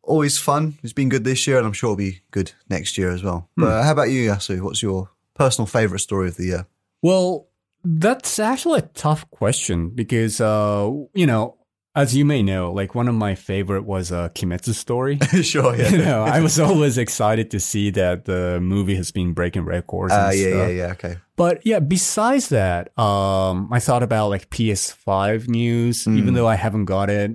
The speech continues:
Speaker 2: you know,
Speaker 1: <laughs>
Speaker 2: and Nintendo games, like, selling so well.
Speaker 1: Mm.
Speaker 2: Uh, so, you know, but, but you mentioned it. So
Speaker 1: Sure. <laughs>
Speaker 2: besides them,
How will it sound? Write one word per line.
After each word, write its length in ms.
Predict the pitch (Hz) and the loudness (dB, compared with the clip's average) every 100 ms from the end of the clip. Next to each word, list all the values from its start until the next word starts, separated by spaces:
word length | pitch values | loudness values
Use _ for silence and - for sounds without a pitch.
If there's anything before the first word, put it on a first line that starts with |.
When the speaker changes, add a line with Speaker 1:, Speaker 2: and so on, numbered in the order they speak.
| 131 | 0
Speaker 2:
you 220 | 185 151 | 2 2
know, 460 | 120 104 98 98 104 | 2 2 2 0 -2
Speaker 1:
<laughs> 80 | 135 | -2
Speaker 2:
and 220 | 120 110 | -2 0
Nintendo 800 | 110 101 113 107 107 110 110 107 | 0 0 0 0 0 2 0 0
games, 360 | 104 101 104 - | 0 -2 -2 -4
like, 160 | 92 | -6
selling 380 | - 104 95 92 | -6 -2 -2 -2
so 180 | - 92 | -4 -4
well. 480 | 85 95 101 101 95 | -2 0 2 2 0
Speaker 1:
Mm. 140 | 87 85 _ _ _ _ - | -4 -12 _ _ _ _ -4
Speaker 2:
Uh, 640 | 120 110 104 101 101 98 101 - | 0 2 2 0 -2 -2 -4 -6
so, 480 | - 151 120 101 - _ - | 0 2 2 -2 -6 _ -2
you 120 | 143 | 0
know, 280 | 104 90 95 _ _ - | 0 -2 -6 _ _ -6
but, 260 | 135 151 151 | 0 0 0
but 200 | 135 151 | -2 0
you 140 | 143 | 0
mentioned 380 | 110 101 - 87 | 2 0 -2 -6
it. 120 | 85 | -6
So 120 | - | -6
Speaker 1:
Sure. 260 | 98 117 101 107 | -2 2 2 2
<laughs> 40 | 147 | 2
Speaker 2:
besides 540 | 131 127 135 117 98 | 2 2 2 0 0
them, 520 | 98 127 110 101 98 | 0 0 0 0 -2